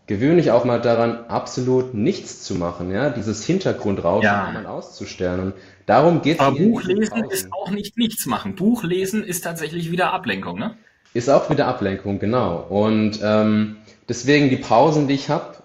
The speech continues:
Speaker 1: ähm, ich würd mal sagen, ist fast schon so ein fifty fifty. Manchmal,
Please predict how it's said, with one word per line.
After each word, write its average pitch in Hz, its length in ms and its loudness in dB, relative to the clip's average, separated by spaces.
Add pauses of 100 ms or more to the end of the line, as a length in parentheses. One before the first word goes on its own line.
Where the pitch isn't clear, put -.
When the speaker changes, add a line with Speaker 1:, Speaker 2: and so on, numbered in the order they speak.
Speaker 1:
ähm, 113 600 2
ich 107 100 -8
würd 147 160 -2
mal 117 140 0
sagen, 123 240 2
ist 117 120 -6
fast - 280 -2
schon 135 160 0
so 120 80 0
ein 120 80 -2
fifty 131 340 -2
fifty. 151 380 -4
Manchmal, 143 720 0